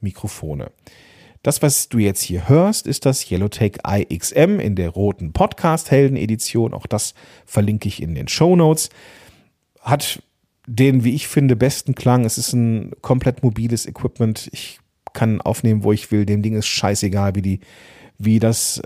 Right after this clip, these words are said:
äh, wie der Raum gestaltet ist. Ob da Hall drin ist, ob das, keine Ahnung was. Das Ding klingt immer gut, egal wie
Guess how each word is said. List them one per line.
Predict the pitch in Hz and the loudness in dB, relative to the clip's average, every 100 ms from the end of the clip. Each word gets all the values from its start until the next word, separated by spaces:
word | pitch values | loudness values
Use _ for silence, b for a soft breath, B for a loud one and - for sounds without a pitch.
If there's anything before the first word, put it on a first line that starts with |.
| - | -14
äh, | - 76 | -16 -12
wie | 101 113 | -2 0
der | 107 | 4
Raum | 104 117 117 - | 4 4 2 -2
gestaltet | 110 - 95 120 - | -6 0 0 0 -2
ist. | 104 - - _ _ _ _ _ _ _ _ _ | -4 -4 -10 _ _ _ _ _ _ _ _ _
Ob | - - | -2 2
da | 104 78 | 2 4
Hall | 117 117 | 4 4
drin | 107 107 | 2 0
ist, | 101 101 - | -2 -4 -6
ob | - | -6
das, | - 101 - - - _ - | -2 0 0 -4 -8 _ -6
keine | - 113 87 | 0 2 2
Ahnung | 107 107 101 | 0 0 0
was. | 101 - B B B B B B | 0 -2 B B B B B B
Das | 98 - | -6 -2
Ding | 117 120 123 - - | 2 4 2 -2 -2
klingt | 123 117 | 2 2
immer | 113 117 | 2 2
gut, | 113 131 139 - | 6 6 6 2
egal | - 98 110 117 113 107 | -8 -2 0 2 2 0
wie | 101 | -2